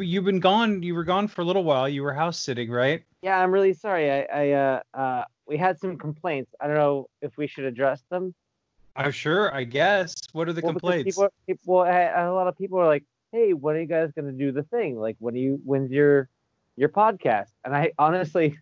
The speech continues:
Speaker 2: <laughs> I didn't think anyone really gave a shit, <laughs> like, if we were doing it or not. But apparently,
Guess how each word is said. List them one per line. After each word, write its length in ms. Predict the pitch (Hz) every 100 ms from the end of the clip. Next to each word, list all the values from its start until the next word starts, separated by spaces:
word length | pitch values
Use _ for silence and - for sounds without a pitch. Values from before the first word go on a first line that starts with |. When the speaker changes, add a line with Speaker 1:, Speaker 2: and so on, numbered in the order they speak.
| _ _
Speaker 2:
<laughs> 200 | _ -
I 120 | 135
didn't 300 | - 151 151
think 120 | 135 -
anyone 260 | 123 127
really 300 | 131 127 139 -
gave 160 | 147 127
a 80 | 160
shit, 320 | - 170 185 - _
<laughs> 220 | - _
like, 140 | 196 160
if 120 | 165
we 140 | 156 156
were 120 | 151
doing 280 | 156 147 -
it 180 | 170 175
or 180 | 156 180
not. 100 | 202 - _ _ _ _ _ -
But 120 | 160
apparently, 680 | 156 175 180 180 170 165